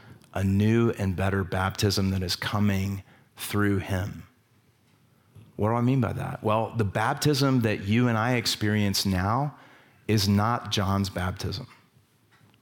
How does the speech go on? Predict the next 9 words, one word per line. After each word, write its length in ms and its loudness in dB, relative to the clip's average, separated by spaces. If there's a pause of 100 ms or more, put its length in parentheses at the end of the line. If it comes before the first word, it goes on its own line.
(100)
because 300 0
John's 420 2
baptism 600 2
is 140 2
only 300 4
half 560 -4
of 220 -2
the 80 0
story. 540 -4